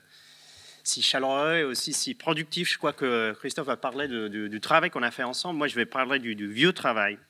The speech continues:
Et, euh, et je parle environ une heure avant que de, du programme, et donc j'ai pas eu le temps de couper quelque chose.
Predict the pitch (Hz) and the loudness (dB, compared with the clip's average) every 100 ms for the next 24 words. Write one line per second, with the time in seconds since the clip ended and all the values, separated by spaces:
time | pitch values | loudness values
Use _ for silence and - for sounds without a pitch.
0 | _ _ _ _ _ - - - _ - | _ _ _ _ _ -20 -20 -20 _ 2
1 | 107 107 101 98 98 98 101 113 104 113 | 6 6 6 4 2 2 0 -4 -4 -2
2 | - 139 135 _ _ _ _ _ _ _ | 0 0 -2 _ _ _ _ _ _ _
3 | - 135 139 143 151 143 147 156 147 147 | -4 -2 2 2 2 2 2 2 2 2
4 | 135 147 151 151 - 131 120 117 113 113 | 2 0 -2 -4 -6 -4 -2 -2 -2 -2
5 | 110 120 117 117 - 151 139 135 143 117 | 0 0 0 -4 0 2 4 4 0 -4
6 | 113 113 165 156 135 143 143 113 - 170 | -4 2 4 4 2 0 -4 -4 -4 0
7 | 151 151 147 135 131 135 131 131 107 | 0 0 -4 -4 -2 -2 -2 0 0